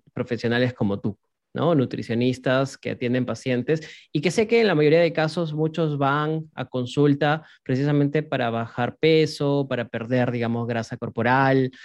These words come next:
o para estar de repente, mejorar la alimentación. Bueno, hay muchos ob-, hay muchos objetivos que tienen las personas,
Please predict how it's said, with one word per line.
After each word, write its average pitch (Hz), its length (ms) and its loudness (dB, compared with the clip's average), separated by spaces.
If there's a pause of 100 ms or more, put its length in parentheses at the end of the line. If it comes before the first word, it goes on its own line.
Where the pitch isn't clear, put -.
(160)
o 123 200 -2
para 127 240 2
estar 139 360 0
de 131 100 -2
repente, 120 380 -4
mejorar 156 360 0
la 202 60 4
alimentación. 160 840 0
Bueno, 123 380 -8
hay 131 100 -2
muchos 135 340 0
ob-, 117 140 -8 (120)
hay 127 100 -2
muchos 127 240 -4
objetivos 131 420 -4
que - 80 -4
tienen 120 140 0
las 135 100 -2
personas, 139 380 -2